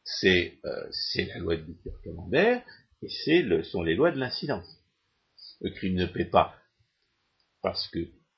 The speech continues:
parce que l'activité criminelle est coûteuse, et que sa rentabilité ne fait que refléter le risque auquel elle est attachée.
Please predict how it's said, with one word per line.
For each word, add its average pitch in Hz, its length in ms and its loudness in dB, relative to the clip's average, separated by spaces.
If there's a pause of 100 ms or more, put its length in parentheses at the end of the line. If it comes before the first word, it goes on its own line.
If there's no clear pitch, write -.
(300)
parce - 200 -12
que - 100 -14
l'activité - 540 -12
criminelle 87 440 -10
est 95 80 -10
coûteuse, 311 560 2 (580)
et 90 160 -2
que 98 100 -2
sa 90 200 8
rentabilité 85 720 0
ne 101 160 -4
fait - 240 -2
que - 80 -8
refléter - 500 -6
le 240 120 -2
risque - 380 -6 (400)
auquel 131 300 4
elle 131 140 4
est 107 200 0
attachée. - 440 -10